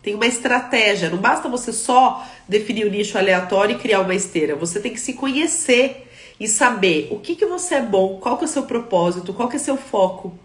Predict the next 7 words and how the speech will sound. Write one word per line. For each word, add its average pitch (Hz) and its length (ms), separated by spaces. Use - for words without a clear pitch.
qual 370 280
que 262 200
é 254 340
o 240 60
seu 359 240
chamado 226 680
espiritual, 170 840